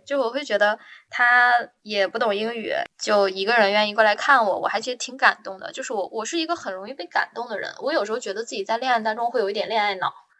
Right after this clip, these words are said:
就是因为我一直是一个工作也好，生活也好，都是一个就是相对比较独立的一个女生，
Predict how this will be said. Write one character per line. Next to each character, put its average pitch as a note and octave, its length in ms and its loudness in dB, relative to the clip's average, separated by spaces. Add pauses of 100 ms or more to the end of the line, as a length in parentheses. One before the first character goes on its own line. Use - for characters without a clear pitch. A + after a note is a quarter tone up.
(200)
就 D#4+ 120 -8
是 D#4+ 140 -10
因 D#4 160 -6
为 E4+ 80 0
我 C4 200 -2
一 C#4 140 -10
直 A3+ 140 -10
是 B3 160 -4
一 B3 120 -8
个 A#3 140 -6
工 D4+ 240 -4
作 D4 160 4
也 F#3 140 0
好， - 280 -2
生 C#4 220 0
活 A3+ 140 4
也 F3+ 120 0
好， F#3+ 240 -4
都 G#3+ 120 -6
是 A#3+ 200 -4
一 A3 120 -4
个 A3 160 -2
就 A3 80 -8
是 A3 140 -8
相 A#3+ 220 4
对 B3 140 2
比 G#3 100 -6
较 G#3+ 160 4
独 F3 200 -8
立 B3 140 2
的 B3+ 80 2
一 F#3 80 0
个 F3+ 80 -4
女 E3+ 120 -10
生， - 140 -8